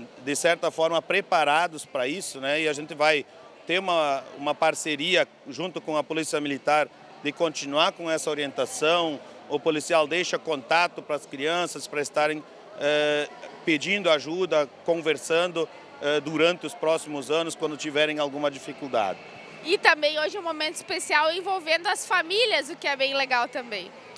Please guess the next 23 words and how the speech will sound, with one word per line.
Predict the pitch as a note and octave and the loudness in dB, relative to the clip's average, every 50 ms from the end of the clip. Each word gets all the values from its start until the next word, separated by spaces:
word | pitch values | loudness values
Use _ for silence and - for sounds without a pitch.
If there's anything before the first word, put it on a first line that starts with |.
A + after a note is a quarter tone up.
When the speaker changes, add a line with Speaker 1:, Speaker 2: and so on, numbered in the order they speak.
| - - - | -20 -12 -4
Speaker 1:
Isso, | A#2+ C3+ D#3 F3 D#3+ - C3+ | 0 2 2 2 2 0 -4
então | C3 B2+ - D3 F3 | -6 -2 0 2 2
esse | G#3 G3+ - G3 | 2 0 -2 -2
momento | F#3 E3 D3+ D3 D3+ E3 F#3+ F3+ E3+ | -2 -2 0 2 2 2 2 0 -2
da | D#3 D#3+ | -2 -2
formatura, | C#3+ - E3+ E3 D3 D3+ C#3 B2 - - D3 E3 F#3 F#3+ D3+ A#2 - - - - - - - | 0 0 -2 0 0 0 -2 -2 -4 -4 0 2 4 4 4 4 2 -2 -12 -20 -20 -18 -10
ele | - C3+ C#3 D3+ | -6 -2 0 2
é | D#3+ F3 G3+ | 2 2 2
especial | A3 - - - A3 F3+ - - E3 E3 F3+ F#3+ | 0 -2 -4 -4 -4 -4 -2 0 2 2 2 2
porque | - D#3+ C#3 - | 0 -4 -6 -6
a | D#3+ | -6
gente | C#3 D#3 E3 - | -6 -6 -8 -6
consegue | - F3 E3 C#3+ - D3+ D3+ D#3+ E3+ D#3+ | -6 -6 -6 -4 -2 -2 0 0 -2 -2
trazer | - D#3 D3 C3 B2 C#3+ D3+ D3+ C#3+ B2 G2+ - - - - - - - - | 0 0 0 0 0 0 2 2 2 0 -2 -4 -10 -16 -20 -20 -14 -2 0
as | C#3+ D3+ D3 | 2 2 2
famílias | - F3+ D#3 C3+ C3+ C#3+ E3 F#3 F3+ E3 D3+ C#3+ C3 | 2 0 0 0 2 0 2 2 2 2 2 0 0
pra | - - D3+ C#3+ C3+ | -2 0 2 2 2
junto | B2 - D3+ F3 G#3+ G#3 - F3+ | 0 0 -2 -4 -4 -2 -4 -2
desse | D3+ D#3+ D#3+ - - D#3 | -2 0 -2 -2 -4 -6
movimento | D#3 D3+ D3 C#3+ C#3 C#3 D3+ D3 - D3 | -4 -4 -4 -2 0 0 0 0 0 0
da | D3 D#3 E3 | 2 2 2
Polícia | - D#3+ D3 C#3+ C3+ - - C#3+ | 2 -2 -6 -6 -6 -4 -6 -4
Militar. | C3 C3 B2 A#2+ A2+ - B2+ C3 C#3+ D#3 E3 | -4 -4 -6 -8 -4 0 2 4 4 4 2